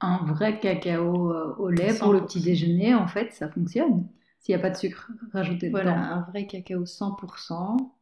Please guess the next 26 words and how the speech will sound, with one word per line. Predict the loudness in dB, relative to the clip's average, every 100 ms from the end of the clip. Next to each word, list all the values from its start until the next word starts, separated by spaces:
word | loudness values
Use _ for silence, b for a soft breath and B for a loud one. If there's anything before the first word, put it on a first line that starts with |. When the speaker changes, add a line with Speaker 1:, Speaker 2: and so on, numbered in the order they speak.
| _ _ _ _
Speaker 2:
Alors, | -4 -4 -4
ça | -8
dépend | -10 -8 -8
quel | -4 -4 -4
lait | -4 -6
de | -8
nouveau, | -10 -10 -8 -6 -6
euh, | -4 -2
Speaker 1:
Mm. | -2 -4 _ _ -12
Speaker 2:
on | -10
verra | -8 -8 -10 -14 -18 _
si | -20 -12
on | -10
prendra | -10 -10 -10 -10
du, | -10 -10 -12 -12 -16 -14
du | -10
lait | -8
de | -8
vache | -8 -8 -10 -16
ou | -16
bien | -10 -8 -8 -12 -12
un | -8
lait | -8
végétal. | -8 -10 -12 -16 -16 -16 -20 _ _ _ _ _ _ _ _ _
Mais | -8 -6
oui, | -2 -4